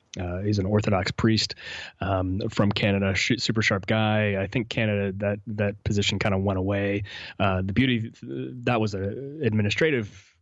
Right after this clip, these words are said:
um, appointment in Canada. So with an election, that stuff changes and goes away. Thankfully, the U S position was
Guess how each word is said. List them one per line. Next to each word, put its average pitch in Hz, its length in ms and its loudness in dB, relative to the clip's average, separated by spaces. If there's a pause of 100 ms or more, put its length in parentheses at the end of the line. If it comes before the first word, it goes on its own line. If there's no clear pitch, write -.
(140)
um, 98 400 -10
appointment 104 580 0
in 101 140 -2
Canada. 98 440 0
So 95 420 0
with 95 340 -2
an 92 100 0
election, 95 680 0
that 95 160 -4 (100)
stuff - 260 -2
changes 95 440 0
and 90 100 -6
goes 92 180 -2
away. 107 440 2 (240)
Thankfully, 127 400 0
the 95 140 -6
U 107 140 2
S 113 120 0
position 101 400 -8
was 92 180 -8